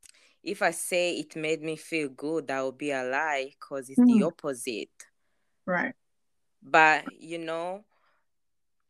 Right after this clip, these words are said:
Speaker 1: a lot of people have their own concern and their own, um, the way they see you. What matters is how, how you see yourself.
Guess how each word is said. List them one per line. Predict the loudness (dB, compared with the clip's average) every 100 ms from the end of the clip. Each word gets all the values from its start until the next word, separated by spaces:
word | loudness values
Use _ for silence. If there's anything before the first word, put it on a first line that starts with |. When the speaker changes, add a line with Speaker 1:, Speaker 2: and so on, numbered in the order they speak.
| _ _ -6
Speaker 1:
a |
lot | -2 -2 -4
of | -8
people | -20 -10 -8 -6
have | -6 -8 -8
their | -6 -4 -6
own | -10 -14 -18
concern | -20 -20 -18 -8 -6 -4 -6 -8
and | -8 -10 -4
their | -4 -2
own, | -6 -6 -8 -8
um, | -10 -10 -12 -16 _ _ _ -20 _ _
the | -2
way | 4 4
they | 4 -2
see | -2 -4 -2 -2
you. | -2 -2 -4 -8 _ _ _ _ _ _ _
What | 8 8 8
matters | 6 6 6 2 -6
is | -12 -14 -20 -6
how, | -6
how | 0 0
you | 0 -6
see | -8 -8 -8
yourself. | -8 -8 -8 -10 -10 _ -20